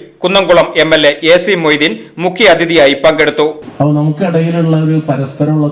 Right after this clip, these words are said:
Speaker 2: കൂട്ടായ്മയുണ്ടല്ലോ, അത് കുറഞ്ഞു പോയി. അതൊരു പ്രധാന വിഷയമാണ്. നമുക്കൊന്ന് ഒരുമിച്ച്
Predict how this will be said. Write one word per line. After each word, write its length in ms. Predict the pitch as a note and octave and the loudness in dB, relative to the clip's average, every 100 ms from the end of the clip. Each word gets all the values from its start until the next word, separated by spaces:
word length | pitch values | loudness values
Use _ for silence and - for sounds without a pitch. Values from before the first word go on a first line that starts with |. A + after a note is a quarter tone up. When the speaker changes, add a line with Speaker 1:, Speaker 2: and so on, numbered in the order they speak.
| D3 | -4
Speaker 2:
കൂട്ടായ്മയുണ്ടല്ലോ, 800 | C3 C#3+ C3+ C3+ B2 G2 F2 D#2 - - - - - - - - - - - - - - | -4 -4 -4 -2 -2 -4 -6 -8 -12 -20 -20 -20 -20 -20 -20 -20 -20 -20 -20 -20 -20 -6
അത് 100 | A2+ C3 | -4 -2
കുറഞ്ഞു 280 | A#2+ G#2 G2+ | -4 -4 -4
പോയി. 140 | E2+ D2+ - - - - - - - - - - - | -6 -8 -12 -20 -20 -20 -20 -20 -20 -16 -14 -12 -8
അതൊരു 240 | - C#3 D3 | -4 -2 -2
പ്രധാന 320 | A#2+ G#2+ A2+ A#2+ A2 | -4 -4 -2 -2 -2
വിഷയമാണ്. 380 | - F#2+ D3+ - - - - - - - - - - - - | -4 -8 -8 -14 -18 -20 -20 -20 -20 -20 -20 -20 -20 -10 -4
നമുക്കൊന്ന് 340 | C#3 D#3 E3+ D#3+ | -2 -2 -2 -2
ഒരുമിച്ച് 320 | C#3 D3 D3+ | 0 -2 0